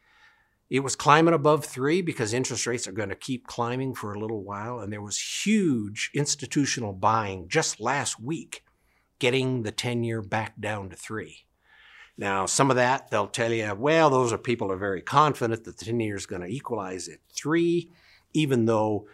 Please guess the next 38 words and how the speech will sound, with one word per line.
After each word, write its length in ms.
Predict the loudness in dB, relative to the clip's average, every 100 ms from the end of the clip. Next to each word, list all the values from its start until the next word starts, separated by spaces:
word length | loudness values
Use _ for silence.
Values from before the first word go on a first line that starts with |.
| _
the 100 | -2
three-month 1120 | -2 0 4 4 6 8 8 8 2 -4 -16 _ _ _ _ -2
is 160 | 0 0
at 160 | 0
two 280 | 2 6 6
and 100 | 6
a 40 |
half." 560 | 4 4 2 -2 -8 -14 _ _ _ _ _ _ _ _ _ _ _ _
Doesn't 200 | -4 0
make 140 | 0
a 40 | 0
lot 220 | 0 2
of 60 | 4
sense 540 | 4 4 4 2 -2
if 140 | -4
you 80 | -6
get 240 | -4 -4 -2
two 160 | -2
and 80 | 0
a 40 |
half 200 | -2 -4
percent 440 | -6 -4 -4 -4 -8 _ _ _ _
for 140 | -14
committing 460 | -10 -4 -2 -2 -4
to 80 | -8
three 360 | -14 -8 -4 -2
months 480 | -2 -2 -4 -8 -12 _ _ _ _ _ _ _ _ _ _ _ _
and 160 | -2 -2
a 60 | -2
half 420 | 0 4 4 2
a 60 |
percent 440 | 0 2 4 2 2
more 260 | 2 4
to 80 | 2
commit 360 | 0 -2 -2 -6
for 120 | -8
ten 420 | -4 -2 -2 -2
years. 640 | 2 2 2 0 -2 -6